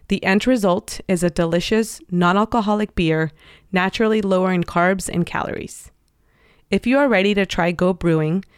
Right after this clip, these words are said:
save fifteen percent as a listener of the Recovery Elevator podcast by using the code elevator, plus free shipping on three six-packs or more.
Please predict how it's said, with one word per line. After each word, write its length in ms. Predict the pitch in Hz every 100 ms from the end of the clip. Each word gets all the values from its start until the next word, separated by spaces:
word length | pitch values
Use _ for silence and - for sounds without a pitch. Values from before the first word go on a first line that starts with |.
| _
save 340 | - 190 190
fifteen 420 | - 202 - 254 254
percent 400 | 269 - 190 -
as 180 | 180 165
a 60 |
listener 420 | 170 175 214 214 -
of 160 | 185
the 100 | 170
Recovery 460 | 165 - 180 220 214
Elevator 420 | 196 190 196 196
podcast 800 | - 170 165 - - 160 - -
by 80 | 175
using 440 | 170 196 202 220
the 100 | 202
code 300 | - 180 180 -
elevator, 640 | 185 190 170 165 - 147 196 - - - -
plus 420 | 233 233 254 - -
free 160 | - 226
shipping 540 | - 220 - 220 220 -
on 140 | 180
three 220 | - 202
six-packs 720 | 208 - - - 175 - - -
or 120 | 180
more. 320 | 180 151 -